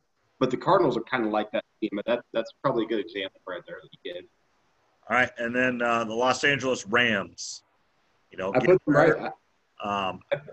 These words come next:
Speaker 1: go ahead.
Speaker 2: Yeah, I just, you know, they played well on Monday night, uh, to beat the Bears, you know, and I know, uh, going into, uh, that game, I think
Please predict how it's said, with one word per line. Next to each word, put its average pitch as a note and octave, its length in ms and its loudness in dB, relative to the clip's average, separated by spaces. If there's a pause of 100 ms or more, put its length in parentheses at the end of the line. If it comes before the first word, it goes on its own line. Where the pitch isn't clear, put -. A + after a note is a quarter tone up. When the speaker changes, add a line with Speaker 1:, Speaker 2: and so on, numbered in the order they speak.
(880)
Speaker 1:
go C3 140 6
ahead. G2 180 0 (560)
Speaker 2:
Yeah, A2 160 -8
I A#2+ 140 2
just, - 320 -4 (800)
you A2 80 -6
know, A#2 100 -2
they C3+ 160 2
played F#3+ 260 0
well D3 300 2
on A#2+ 160 0
Monday A2+ 240 -2
night, G#2+ 320 0 (380)
uh, G2 200 -8
to - 120 -14
beat C#3+ 160 -4
the - 80 -14
Bears, G2 440 -4 (160)
you G2+ 60 -10
know, G2+ 380 -6
and G2+ 120 -8
I G#2+ 80 -4
know, A#2 360 -2 (720)
uh, F#2+ 160 -6
going B2+ 360 4
into, B2 680 0
uh, G#2+ 260 4 (420)
that A#2 180 0
game, B2+ 280 2
I G#2+ 100 0
think A#2+ 280 -4